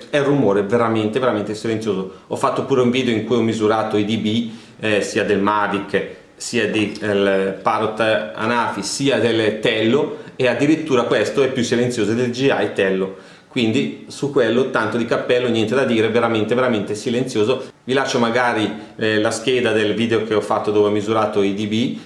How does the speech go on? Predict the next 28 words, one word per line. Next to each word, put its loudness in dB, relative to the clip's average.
di -8
questi -4
tre 2
droni. 0
Un'altra -2
cosa 0
che 0
non 2
mi 2
è 2
piaciuta 0
è, -2
eh, -2
tornando 0
un -2
passo -2
indietro 2
che -6
prima 0
mi 0
sono -4
dimenticato, -2
è 2
l'H 0
D 2
R 2
della -2
videocamera, -4